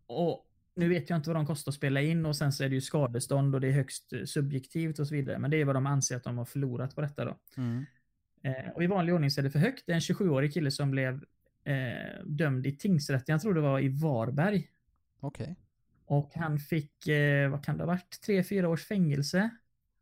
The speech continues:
Speaker 1: Men inget skadestånd skulle han behöva betala.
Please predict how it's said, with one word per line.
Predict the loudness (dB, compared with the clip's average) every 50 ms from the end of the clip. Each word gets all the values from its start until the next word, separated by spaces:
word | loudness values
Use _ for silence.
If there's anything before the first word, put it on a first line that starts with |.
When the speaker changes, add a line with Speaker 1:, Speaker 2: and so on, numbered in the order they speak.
| _ _ _ _ _ _ _
Speaker 1:
Men | 0 2 4 4 4
inget | 4 4 4 4 4 0
skadestånd | 0 0 0 0 0 0 -2 0 2 2 2 2 0
skulle | -2 -6 -4 -2 0
han | 0 0
behöva | 0 0 0
betala. | -2 -4 -6 -6 -8 -8 -12 -14